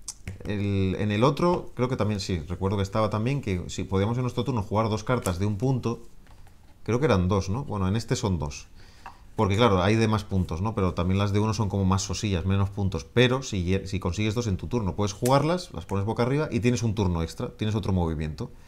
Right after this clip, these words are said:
Entonces, no molan tanto en cuanto a puntos, pero te dejan moverte más. Y lo que han añadido aquí es que te dan retos.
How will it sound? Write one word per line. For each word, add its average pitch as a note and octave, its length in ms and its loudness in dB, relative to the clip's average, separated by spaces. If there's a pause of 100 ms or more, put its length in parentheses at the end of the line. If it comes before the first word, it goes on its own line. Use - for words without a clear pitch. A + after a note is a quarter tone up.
(140)
Entonces, F2+ 320 0
no F#2+ 200 2
molan G#2 320 2
tanto A2+ 240 2
en G#2 40 -4
cuanto A2 200 0
a G#2 80 0
puntos, B2+ 240 -2
pero G#2 120 2
te F2+ 120 0
dejan F#2 320 -2
moverte F2 420 0
más. D2 240 -10 (540)
Y B2+ 100 4
lo D#3+ 140 8
que E3+ 60 8
han D#3+ 60 8
añadido D3+ 300 6
aquí C#3+ 160 4
es C#3+ 80 2
que - 140 2
te A#2 100 4
dan B2 200 4
retos. - 580 2